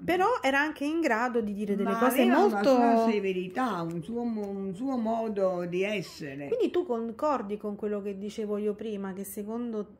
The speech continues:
Speaker 1: mm, cioè dal mio punto di vista, la spiegazione che mi sono data è che sicuramente aveva un talento, ma era molto legata a questa, questa capacità di dare respiro al proprio s-,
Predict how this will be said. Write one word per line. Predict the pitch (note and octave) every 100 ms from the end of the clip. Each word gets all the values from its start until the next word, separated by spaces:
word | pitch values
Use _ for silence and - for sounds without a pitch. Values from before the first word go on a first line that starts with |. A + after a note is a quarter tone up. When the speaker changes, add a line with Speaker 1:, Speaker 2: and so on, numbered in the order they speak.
| G#3+
Speaker 1:
mm, | G#3 - - -
cioè | - G#3
dal | F#3+
mio | G#3+
punto | G#3+ A3 G#3+
di | G3+
vista, | A3+ B3+ - G#3 G3 - -
la | A3 G#3+
spiegazione | - G#3+ G#3+ G#3+ C#4 B3
che | G3+
mi | G3
sono | G3 G#3 G3+
data | G#3 F#3 F3+ - F#3 - - _
è | C4+
che | B3+
sicuramente | - B3 A#3 C4 E4+ C4
aveva | G#3+ G#3
un | G3+ G3
talento, | G3 F#3+ F3 F3+ G#3
ma | G#3 A3+ A3+ -
era | B3+ B3+
molto | C#4 F#4 - F4
legata | D4+ A#3 C4+ A3
a |
questa, | G#3+ G#3+ - G#3+ G#3+ - - - _ _
questa | - A3+ - _ _ - A3
capacità | A#3 A3 A3+ A3 A#3 D4 D#4
di | B3+ A3+
dare | G3+ A3 A3 G#3+ G#3
respiro | G#3 - - - D4 D#4
al | B3
proprio | G#3+ - A#3+ A#3+ A#3+
s-, | A3